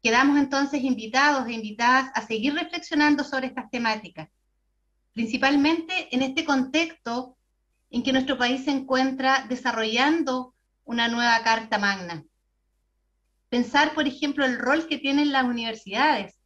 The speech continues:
y fundamentalmente las universidades regionales, en construir conocimiento,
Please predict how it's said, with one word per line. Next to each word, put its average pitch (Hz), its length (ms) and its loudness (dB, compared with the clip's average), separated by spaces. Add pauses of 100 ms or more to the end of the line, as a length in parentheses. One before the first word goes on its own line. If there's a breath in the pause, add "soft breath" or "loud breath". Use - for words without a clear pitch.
(160)
y 208 300 -10
fundamentalmente 247 1040 -2
las 220 160 -8
universidades 220 500 -6
regionales, 220 680 -6 (560)
en 220 140 -6
construir 247 600 -2
conocimiento, 330 1000 -2